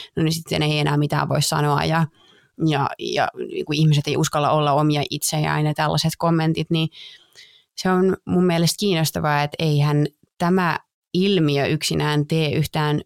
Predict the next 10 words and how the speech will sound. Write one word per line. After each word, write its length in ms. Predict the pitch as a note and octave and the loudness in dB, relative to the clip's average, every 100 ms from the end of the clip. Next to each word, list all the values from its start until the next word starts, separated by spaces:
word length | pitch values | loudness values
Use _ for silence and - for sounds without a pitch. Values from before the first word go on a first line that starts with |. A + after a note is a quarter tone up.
| _ - | _ -2
mitään, 500 | F3 F#3 G3 C#3 C#3+ | 0 2 2 0 2
vaan 220 | D3 D3 | 0 0
ehkä 320 | D3 - D3+ - - | 0 -2 -4 -4 0
ihmisille, 500 | D#3+ D#3 D3+ D3+ D3+ - - E3 - | 2 4 2 0 -4 -10 -6 -2 -2
tai 120 | - C#3+ | -2 -2
se 100 | C#3+ | 0
saa 180 | D3+ | 0
ihmiset 340 | D#3 D#3 D3 D3 | 2 2 2 2
niinku 180 | D3 D#3 | 0 2
ajattelemaan 640 | D#3+ D#3+ D3+ D3+ D3 D3+ | 0 -2 -2 0 0 -2